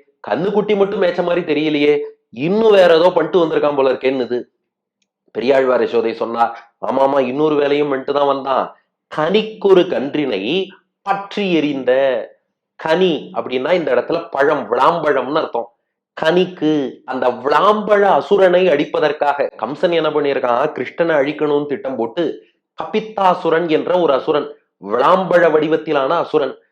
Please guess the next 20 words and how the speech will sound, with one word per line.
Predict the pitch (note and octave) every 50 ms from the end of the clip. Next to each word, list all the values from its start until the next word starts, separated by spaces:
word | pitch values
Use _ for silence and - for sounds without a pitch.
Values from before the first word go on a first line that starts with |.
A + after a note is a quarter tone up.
| _ _ _
அவனை | - G#2 A2+ C#3 D#3 F3 E3+
அனுப்பி | D3+ D3 D3 D3 E3+
வச்சிருக்கான். | C#3+ - - - A#2+ A#2+ - D3 E3+ F3+ D#3+
ஒரு | D3 D3 C#3
விளாம்பழ | B2+ A#2+ B2 B2 C3 D#3 E3 D#3 D#3 D3 C#3 B2
மரம், | B2 B2+ C3 C#3 E3 F3
அதுல | D#3+ C3+ C3+ C3+
விளாம்பழ | A#2+ A2 A2+ A2+ C3+ E3 E3 E3+ D#3+ D3+
வடிவத்துல | D3 C#3+ B2+ B2+ B2 B2+ B2 - A#2+ C#3+ E3+ F3
ஒரு | E3+ E3 D3
அசுரன், | B2 A#2 - - D3 D3 E3+ F3+
கபித்தாசுரன் | - F3 - D#3 - - D#3+ D3+ C#3 - C3+ D3 E3+ F3
தொங்கின்னு | - D3 D#3 E3+ E3 D#3
இருக்கான். | D3 D3 C#3+ C3+ A#2 F#2+ - - _ _ _ _ _ _ _ _ -
கனிக்கு, | D3 C3 C3+ C#3+ C#3+ C#3+ - - C3 C3 C3 B2 A#2+ A2
அந்த | A#2 A2+ G#2
விளாம்பழ | G2 G2 A2+ A2+ C3+ F3 F#3+ F#3 F3+ F#3 F3+ E3
அசுரனை | D#3 D3 - D3 C#3+ C3+ C#3 C3 B2 G#2
அடிப்பதற்காக | F#2+ A2 C#3+ - - A#2 A2+ B2 - - E2+ F2 F2 E2+ - F#2+ G2+ G#2+ A2 A2+ A2 - - _ _ _ _ _ _ F#2+ G2+ G2+ A2
ஒரு | A#2 C3 D3 D#3+